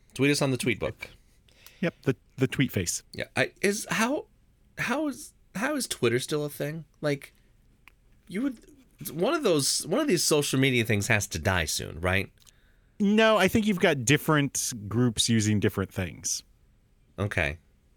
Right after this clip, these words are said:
Speaker 2: So, like, all the crazy racist QAnon people, they're all on Facebook.
Speaker 1: Right, right.
Speaker 2: And then different groups are used, like, political activists and, uh, things like that. They're on the Twitter.
Speaker 1: Uh-huh.
Speaker 2: And,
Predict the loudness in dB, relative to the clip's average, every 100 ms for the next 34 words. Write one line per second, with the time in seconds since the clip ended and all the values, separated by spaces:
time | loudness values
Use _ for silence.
0 | _ 0 4 6 6 6 6 4 2 4
1 | 4 4 4 4 4 4 4 4 2 2
2 | 4 6 6 4 4 2 4 6 6 4
3 | 2 2 2 2 -4 -8 -14 -20 -20 -20
4 | -18 -2 0 0 -2 -6 -4 -4 -4 -10
5 | _ _ _ _ -2 2 6 6 6 4
6 | 4 2 -2 -8 0 2 4 4 4 4
7 | 4 4 6 6 4 4 0 0 0 4
8 | 4 4 4 4 4 2 4 4 4 0
9 | 2 2 2 0 -2 -6 -20 -20 -14 -6
10 | -4 -4 0 2 4 4 4 4 6 6
11 | 6 2 2 2 2 0 -10 -14 _ _
12 | _ _ _ _ _ _ _ _ -6 -2
13 | -2 2 2 4 2 2 0 -4